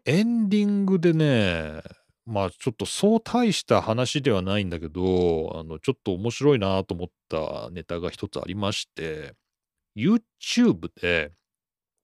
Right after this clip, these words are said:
あの、この前、レッドブルパワートレインズと、あの、二千二十六年以降はホンダじゃなくてフォードが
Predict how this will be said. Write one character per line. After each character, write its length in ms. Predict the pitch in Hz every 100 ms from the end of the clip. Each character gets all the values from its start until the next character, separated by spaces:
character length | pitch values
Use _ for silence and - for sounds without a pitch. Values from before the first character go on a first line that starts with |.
| _ -
あ 140 | 104
の、 280 | 80 80 78 _
こ 120 | -
の 100 | 202
前、 300 | 247 165 95 _ - - - _ _ _ _ _ _
レ 100 | 117
ッ 20 | 123
ド 120 | 220
ブ 80 | 226
ル 80 | 226
パ 120 | 214
ワ 100 | 208
ー 20 |
ト 120 | 202
レ 120 | 202
イ 60 | 151
ン 80 | 90
ズ 140 | 80 - _ _ _
と、 400 | - 117 95 87 _ _
あ 140 | - 92
の、 140 | 87
二 180 | 87 117
千 160 | - 170
二 80 |
十 140 | 185 120
六 240 | 92 156
年 160 | 151 160
以 80 | 156
降 220 | 85 82
は 160 | 101
ホ 200 | - 160
ン 60 | 196
ダ 100 | 202
じ 80 | 196
ゃ 40 |
な 120 | 160 175
く 120 | 127
て 200 | - 92
フ 260 | - 254
ォ 40 | 247
ー 20 |
ド 140 | 85
が 300 | 87 - -